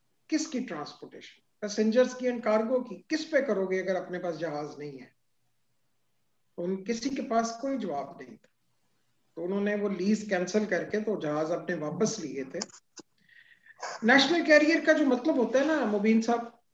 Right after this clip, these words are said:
बल-, सारे लोगों से मैं बात कर रहा हूँ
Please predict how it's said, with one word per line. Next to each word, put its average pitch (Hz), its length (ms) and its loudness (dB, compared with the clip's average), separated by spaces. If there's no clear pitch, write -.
बल-, 180 280 -4
सारे 202 280 4
लोगों 196 280 2
से 196 160 -2
मैं 165 360 -2
बात 165 260 -2
कर 151 100 -2
रहा 156 100 -6
हूँ 220 60 -12